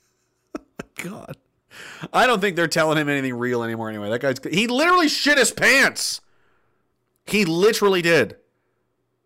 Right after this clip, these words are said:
Multiple people saw and witnessed this. Biden is walking around shitting his pants. <sighs> Daft Beta says, "You should be angry about the 'We're coming for your kids' crowd.'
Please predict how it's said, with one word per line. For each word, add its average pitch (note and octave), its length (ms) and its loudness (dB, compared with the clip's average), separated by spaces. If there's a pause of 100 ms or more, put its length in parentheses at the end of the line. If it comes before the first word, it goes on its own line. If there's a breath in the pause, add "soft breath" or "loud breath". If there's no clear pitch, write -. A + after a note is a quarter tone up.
(400)
Multiple E3+ 540 0
people D#3+ 260 -2
saw D#3+ 260 0
and C#3+ 100 0
witnessed C#3+ 300 -2
this. - 420 -4 (340)
Biden G3 360 0
is G#3 140 -4
walking F3+ 360 -2
around D#3+ 300 2
shitting E3+ 460 -2
his D3+ 140 -6
pants. D#3+ 600 0 (2750 soft breath)
<sighs> E3 40 -10 (580 loud breath)
Daft D#3+ 320 -2
Beta F3 240 0
says, D3 200 -4
"You E3 100 -4
should E3+ 160 -6
be D#3 160 -2
angry E3 260 -4
about D3 200 -2
the C#3+ 60 -2
'We're C3 180 -2
coming C#3 220 -4
for D3 60 -6
your A2+ 100 -4
kids' C#3 240 -2
crowd.' G#2 360 0